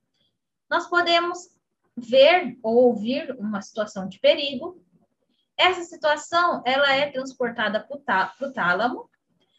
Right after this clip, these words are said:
O tálamo, ele já vai dar um aviso pra amígdala,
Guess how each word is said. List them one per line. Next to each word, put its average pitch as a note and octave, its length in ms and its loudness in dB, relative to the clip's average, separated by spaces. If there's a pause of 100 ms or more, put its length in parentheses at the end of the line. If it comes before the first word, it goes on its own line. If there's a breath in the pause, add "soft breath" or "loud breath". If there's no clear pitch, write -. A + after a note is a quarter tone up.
(160)
O F4+ 80 -8
tálamo, F4 760 2
ele D#4 260 -2
já F4+ 340 2
vai C4+ 500 0 (220)
dar C4 340 2
um D4+ 40 -2
aviso D4 640 -4
pra A#3+ 200 -4
amígdala, A3 500 -8